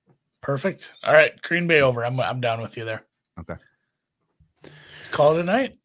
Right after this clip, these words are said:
Speaker 2: And
Speaker 1: Good.
Speaker 2: also for the player prop, I like Burrow passing attempts over.
Speaker 1: Yeah,
Speaker 2: In
Speaker 1: thirty,
Speaker 2: fact,
Speaker 1: what was it,
Speaker 2: pe-,
Speaker 1: thirty-five?
Speaker 2: po-, PointsBet that fucker. <laughs> Whatever it
Speaker 1: I
Speaker 2: is.
Speaker 1: can, yeah, if, if you can find alts on that, I don't hate that either.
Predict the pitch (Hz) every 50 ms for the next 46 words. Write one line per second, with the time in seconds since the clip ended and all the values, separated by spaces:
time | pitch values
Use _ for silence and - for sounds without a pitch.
0 | _ - - - - 117 104 - - - 107 - 104 107 113 113 113 117 113 113
1 | 113 113 113 117 117 113 113 - - - - - - 170 214 - 113 110 - -
2 | 117 107 104 - - 110 98 92 - - 110 101 98 - - 92 90 - 90 87
3 | 87 87 78 - 92 87 85 82 - - - 92 80 - - 82 80 - - 82
4 | 76 - - 107 95 85 76 80 78 78 78 - - - - _ _ _ _ _
5 | - - 107 104 101 - - - - 156 156 160 165 165 156 123 - - - 151
6 | 147 147 123 135 127 131 - 127 127 135 127 - 107 98 101 110 120 131 139 -
7 | - _ - - 92 87 - - - 87 80 - 82 80 78 _ _ _ - 90
8 | 82 76 78 78 78 - - _ - - - - - - - - - - - 143
9 | 131 120 110 101 98 82 85 85 78 82 - 151 71 - - - 180 196 202 190
10 | - 170 175 175 170 135 - 143 - - 156 - 165 127 190 220 214 180 160 202
11 | 180 131 104 98 117 131 - - - 120 104 104 101 104 110 117 120 - - -
12 | 117 - - 113 110 123 127 131 113 113